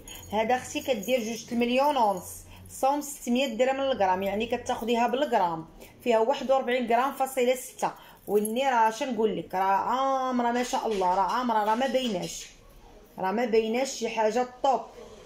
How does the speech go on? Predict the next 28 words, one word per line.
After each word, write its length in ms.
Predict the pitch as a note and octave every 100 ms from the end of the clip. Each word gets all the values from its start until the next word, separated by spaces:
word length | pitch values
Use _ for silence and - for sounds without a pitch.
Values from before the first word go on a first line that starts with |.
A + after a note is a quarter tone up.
| - - -
شي 60 |
حاجه 240 | G#3+ A#3 A#3
زوينه. 480 | G3+ A3+ C4+ G#3 E3 - - G3
البنات 360 | G#3 B3+ B3+
اللي 140 | A#3 A#3
بغات 200 | A#3+ -
تشوف 200 | B3+ -
شي 160 | B3+
حاجه 520 | A#3+ A#3+ A#3+ C#4+ D#4 - - - -
تدخل 180 | A#3+ A3
عندي 240 | A#3+ A#3
الواتساب، 640 | A#3+ A#3+ C#4+ - C4 B3+
تقول: 220 | - G3+ A3+
"يا 100 | B3
خديجه 340 | B3 A3 A3+
ديري 200 | A3 B3
لي 160 | B3 B3
فيديو 280 | A3 G3 A#3
عليها 280 | A3+ A3+ B3+
نصيفط 320 | B3+ B3 -
عليها". 320 | G#3+ G#3 F#3+ - - - G3+
الرادكو 540 | A3 A#3 A3+ - A#3+
بشحال 380 | A#3+ - C4 B3+
الغرام؟ 500 | B3+ G3 E3 D#3 - - - -
خمسمية 500 | - A#3 - A#3 B3+
وسبعين 500 | C#4+ - A3 A#3+ B3+
درهم 280 | A#3+ A#3 C4
للغرام 560 | C4+ C4 G3+ D#3+ D#3